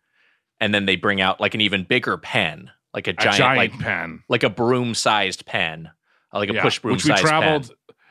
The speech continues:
Speaker 2: if you're wondering, yes, we traveled on flights with the pen.
Speaker 1: <laughs> And then he does sign it with that. And then at, at a certain point,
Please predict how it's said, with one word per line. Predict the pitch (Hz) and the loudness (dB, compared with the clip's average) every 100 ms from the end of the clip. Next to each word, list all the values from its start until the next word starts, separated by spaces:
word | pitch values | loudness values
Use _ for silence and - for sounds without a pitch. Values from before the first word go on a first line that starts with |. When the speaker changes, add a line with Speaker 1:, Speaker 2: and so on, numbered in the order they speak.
| _ | _
Speaker 2:
if | - 131 | -6 0
you're | 151 | 2
wondering, | 147 147 131 | 2 2 0
yes, | 120 117 - | 0 -2 -2
we | 117 | -4
traveled | 127 120 117 117 | 0 2 2 0
on | 110 | -2
flights | - 107 101 - | -2 -4 -4 -8
with | 98 | -14
the | 101 | -12
pen. | 98 87 87 - _ - | -10 -10 -12 -16 _ -4
Speaker 1:
<laughs> | 208 - - - 254 - - - - - 294 - - - _ 285 - 262 - - - - - - | -2 -2 -2 0 0 0 -2 0 -4 -2 -6 -4 -8 -8 _ -8 -6 -8 -8 -20 -20 -20 -12 -2
And | 127 | 0
then | 131 127 | 2 0
he | 120 | -2
does | 117 135 135 | -2 0 0
sign | - 131 | 0 0
it | 117 - | 0 -2
with | 110 - | -4 0
that. | 110 101 98 - | 2 2 0 -4
And | 117 | -4
then | 127 | -2
at, | 127 117 127 | -2 -2 0
at | 120 | 2
a | |
certain | - 160 151 131 | 2 0 0 -2
point, | - 131 113 101 - | -2 0 0 -2 -12